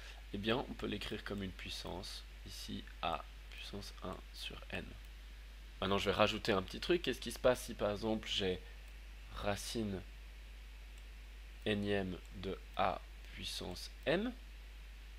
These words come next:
Eh bien, on va noter ça comme ça. Donc, on va laisser le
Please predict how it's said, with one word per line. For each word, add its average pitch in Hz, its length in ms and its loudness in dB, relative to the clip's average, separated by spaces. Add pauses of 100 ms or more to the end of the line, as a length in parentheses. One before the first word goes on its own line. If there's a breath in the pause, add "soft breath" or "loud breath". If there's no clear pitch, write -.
(1120 loud breath)
Eh 101 100 4
bien, 98 380 8
on 92 100 0
va 92 160 2
noter 90 320 0
ça - 260 -2
comme - 140 -8
ça. - 320 4
Donc, - 260 -2
on 98 60 -2
va 90 120 2
laisser 107 360 2
le 98 180 4